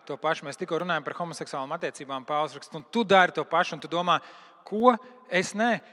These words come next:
es esmu laimīgi precējies. Mans vienīgais seksuālais partneris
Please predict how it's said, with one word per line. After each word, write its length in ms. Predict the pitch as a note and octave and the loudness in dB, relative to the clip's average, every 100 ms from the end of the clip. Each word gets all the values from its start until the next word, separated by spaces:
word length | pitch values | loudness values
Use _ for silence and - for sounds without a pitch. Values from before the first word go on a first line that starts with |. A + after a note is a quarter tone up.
| - | -14
es 80 | D#3 | -12
esmu 240 | D#3+ E3 | -8 0
laimīgi 320 | F3 G#3 G#3+ | 2 2 -2
precējies. 560 | C4+ C4+ G#3+ D3+ C3 - - - | -2 0 2 0 -2 -8 -18 -12
Mans 160 | D#3 D#3 | -10 0
vienīgais 460 | G3 A#3+ G#3+ E3+ D3+ | 4 4 4 0 -2
seksuālais 400 | G3 - D#3+ D3 | -4 2 2 2
partneris 480 | E3 E3 G3 G3+ | 2 2 0 -4